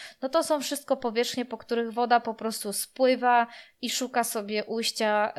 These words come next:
grawitacyjnie, powodując te powodzie. Także to, o czym powiedziałyśmy też w kontekście trendów ogrodowych, czyli zielone dachy,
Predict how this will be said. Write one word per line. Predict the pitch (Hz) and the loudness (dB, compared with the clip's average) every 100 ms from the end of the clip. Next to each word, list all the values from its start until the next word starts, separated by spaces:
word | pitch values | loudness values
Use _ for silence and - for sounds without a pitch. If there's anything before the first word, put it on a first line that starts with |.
| 208 | -2
grawitacyjnie, | 226 214 220 208 202 - 208 202 202 208 226 | 0 0 -2 -4 -4 -4 -4 -4 -4 -4 -4
powodując | 247 226 226 226 220 208 | -4 -4 -4 -2 -2 -4
te | - | -6
powodzie. | 208 208 202 196 190 185 | -6 -4 0 -2 -2 -8
Także | 185 220 202 226 220 220 - - _ - | -6 -6 -2 0 0 -2 -12 -20 _ 0
to, | 262 262 | 2 2
o | 240 | 0
czym | - 240 | -2 -4
powiedziałyśmy | 220 214 226 220 214 320 - 240 220 - - | -4 -4 -2 2 2 2 0 -2 -4 -6 -8
też | - 240 - | -2 -2 -2
w | - | -6
kontekście | 233 220 226 - - 220 214 - | -6 -2 -2 -2 0 0 0 -2
trendów | 233 226 214 - | -4 -2 -6 -6
ogrodowych, | 208 202 196 196 196 233 - | -4 -2 0 0 -2 -6 -8
czyli | 214 202 202 | -10 -8 -4
zielone | 233 247 240 247 | -2 0 0 0
dachy, | 240 208 208 220 208 | 2 0 0 -2 -2